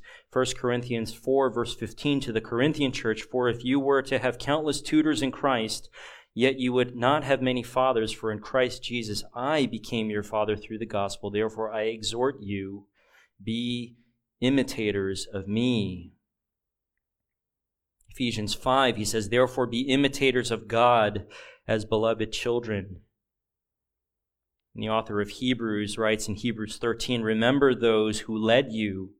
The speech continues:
who spoke the word of God to you, and considering the result of their conduct, imitate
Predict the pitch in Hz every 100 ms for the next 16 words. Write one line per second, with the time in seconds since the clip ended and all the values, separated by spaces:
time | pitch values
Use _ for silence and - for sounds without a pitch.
0 | _ _ _ _ - 117 - - 147 156
1 | 135 113 123 135 120 104 117 117 120 120
2 | - 104 98 92 95 95 _ _ _ -
3 | 110 - - - - 156 165 151 131 123
4 | 110 127 147 143 117 120 120 - 139 156
5 | 135 110 117 - - - - _ _ _
6 | _ _ _ _ _ - 127 135 123 -
7 | 101 101 - - -